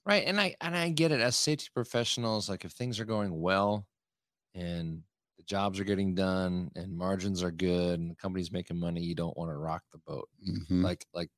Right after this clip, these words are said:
Speaker 1: the C E O, the C F O, and the C O O don't want you going there screwing with stuff. Let it alone. It's working well. We're
Speaker 2: Mm-hmm.
Speaker 1: making money. Don't mess with it. I, I get that.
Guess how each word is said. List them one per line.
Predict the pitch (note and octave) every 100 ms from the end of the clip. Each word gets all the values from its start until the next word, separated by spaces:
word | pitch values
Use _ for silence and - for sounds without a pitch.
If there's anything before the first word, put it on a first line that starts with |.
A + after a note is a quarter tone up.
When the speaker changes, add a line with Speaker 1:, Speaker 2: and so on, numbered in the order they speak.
| _
Speaker 1:
the | -
C | - - A2 A2 -
E | G2 F#2+
O, | F#2+ F#2+ F2+
the | E2
C | - - G2
F | F#2 -
O, | F#2
and |
the | E2
C | - G2+
O | C#2+ F2+ E2
O |
don't | E2 F2
want | F#2 -
you | E2+
going | F#2 F2+ F2+
there | F2
screwing | - - - F#2+ F2
with | E2+
stuff. | - - D2+ - _ _ _
Let | A2+ A#2+
it | B2+
alone. | A2 A2 G#2+ G2
It's | F2+ -
working | G2+ - F#2+
well. | F#2+ F2+
We're |
Speaker 2:
Mm-hmm. | F#2
Speaker 1:
making | F#2 F2+ F#2
money. | F2+ F#2 F2+ F#2+ _ - _ _ -
Don't | G#2 F#2
mess | - F#2 F#2+ -
with | E2 -
it. | - _ _ -
I, | G#2+ G2
I | A#2
get | - G2 -
that. | - C#2+ -